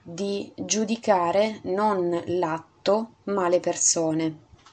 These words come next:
Quando diamo un assenso interno, eh, anche se solo tra noi, quindi non verbale, tacito, come si dice, no? Nel nostro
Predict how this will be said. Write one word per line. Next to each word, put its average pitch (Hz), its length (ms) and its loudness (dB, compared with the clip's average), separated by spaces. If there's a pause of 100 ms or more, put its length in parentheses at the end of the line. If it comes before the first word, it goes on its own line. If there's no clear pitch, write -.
(1200)
Quando 294 360 12
diamo 214 600 6 (100)
un 190 200 0
assenso 190 920 0
interno, 180 1120 2 (800)
eh, 165 480 -16
anche 240 680 6
se 214 460 4
solo 240 360 4
tra 208 220 -2
noi, 165 580 0 (220)
quindi 180 380 -2
non 208 240 2
verbale, 165 760 0
tacito, 170 600 0
come 160 240 -2
si 165 180 -8
dice, 156 400 -6
no? 285 220 0 (300)
Nel 175 200 -2
nostro 175 760 2